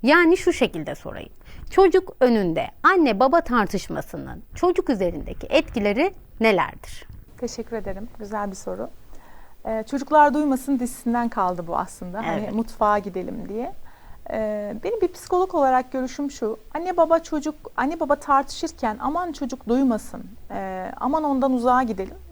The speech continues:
Speaker 2: Son derece yanlış.
Speaker 1: Hı hı.
Speaker 2: Sağlıklı olan şu. E, çünkü her anne baba tartışır. Yani, e, insan ilişkisinin olduğu yerde tartışmanın olmaması, e, hani
Speaker 1: Mümkün.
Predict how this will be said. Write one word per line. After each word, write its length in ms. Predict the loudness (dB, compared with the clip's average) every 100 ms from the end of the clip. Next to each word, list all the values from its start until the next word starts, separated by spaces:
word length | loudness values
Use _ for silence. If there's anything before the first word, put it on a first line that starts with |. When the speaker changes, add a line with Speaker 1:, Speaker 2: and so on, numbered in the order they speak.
| -14
Speaker 2:
Son 280 | -4 0 2
derece 200 | 0 2
yanlış. 540 | 2 2 -4 -10 -12 -10
Speaker 1:
Hı 60 | -10
hı. 40 | -8 -10 -14 -16 -16
Speaker 2:
Sağlıklı 580 | 0 6 6 6 4 4
olan 240 | 6 2
şu. 340 | 0 -2 -2 -2 -12 -18 -10
E, 280 | -8 -6 -8 -8
çünkü 220 | -8 -2
her 220 | 4 6 6
anne 260 | 6 6
baba 180 | 6 4
tartışır. 680 | 2 0 -2 -4 -12 -12 -12 -12 -4
Yani, 380 | -4 -4 -8 -10
e, 220 | -8 -6
insan 420 | 0 0 2 0 0
ilişkisinin 500 | -2 -4 -6 -2 2
olduğu 380 | 2 2 0
yerde 300 | 4 4 2
tartışmanın 680 | -2 0 0 -2 -8 -2 -2
olmaması, 880 | 0 2 2 4 2 0 0 -2 -2 -4
e, 400 | -6 -6 -8 -4
hani 100 | -4
Speaker 1:
Mümkün. 280 | -4 -10